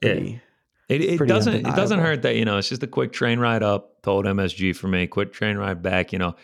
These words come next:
Speaker 1: maybe hit the midnight leftovers afterward. It's, it's gonna be, you know, U S A England on
Speaker 2: It's
Speaker 1: it
Speaker 2: a, it's
Speaker 1: too.
Speaker 2: a
Speaker 1: Gotta support
Speaker 2: hell
Speaker 1: the,
Speaker 2: of a,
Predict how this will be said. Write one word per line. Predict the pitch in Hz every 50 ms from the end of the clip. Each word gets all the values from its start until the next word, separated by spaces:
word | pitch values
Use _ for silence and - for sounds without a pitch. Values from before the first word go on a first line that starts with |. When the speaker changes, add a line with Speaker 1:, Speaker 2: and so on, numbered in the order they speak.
| - - - _ _ _ _
Speaker 1:
maybe | - 92 98 95
hit | 95 104 92 -
the | 95 92 92
midnight | 98 98 98 104 95 101 104 104 101 98
leftovers | 95 95 98 98 95 - - - 113 104 98 101 98 85 95 95 95 92 87 92
afterward. | 95 95 98 98 - - 101 95 92 95 95 92 92 90 92
It's, | 90 - - - - -
it's | 220 202 - 110 - - -
gonna | - 135 127
be, | 120 123 123 120
you | 117 127 117
know, | 98 87
U | 87 85 92 104 110
S | 104 98 - 113
A | 101 98 98
England | 98 95 98 98 95
on | 98 98 95
Speaker 2:
It's | 92 92 90 - -
Speaker 1:
it | 104
Speaker 2:
a, | 101
it's | 98 98
Speaker 1:
too. | 95
Speaker 2:
a | 117
Speaker 1:
Gotta | 107 101 98 95
support | - 110 - - 104 101
Speaker 2:
hell | 120 117
Speaker 1:
the, | 98 95 95
Speaker 2:
of | 95 113
a, | - -